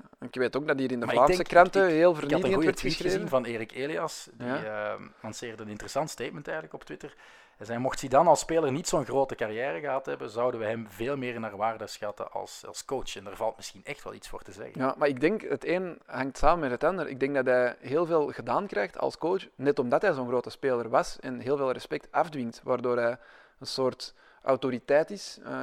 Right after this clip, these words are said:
Speaker 1: iemand waar die spelers naar opkijken, waardoor dat, dat zijn, eh, ideeën of zijn plannen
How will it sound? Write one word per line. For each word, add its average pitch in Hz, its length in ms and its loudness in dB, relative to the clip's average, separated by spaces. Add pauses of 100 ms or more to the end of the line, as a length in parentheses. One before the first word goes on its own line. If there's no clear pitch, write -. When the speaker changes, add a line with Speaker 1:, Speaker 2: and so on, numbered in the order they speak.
Speaker 1:
iemand 131 220 -6
waar 131 120 0
die 123 120 -4
spelers 147 460 -4
naar 127 140 -6
opkijken, 190 640 -4 (440)
waardoor 135 640 4
dat, 165 140 4 (180)
dat - 260 0
zijn, 123 520 -2
eh, 120 440 -8
ideeën 131 500 -2
of - 120 -8
zijn 120 240 -6
plannen 170 440 2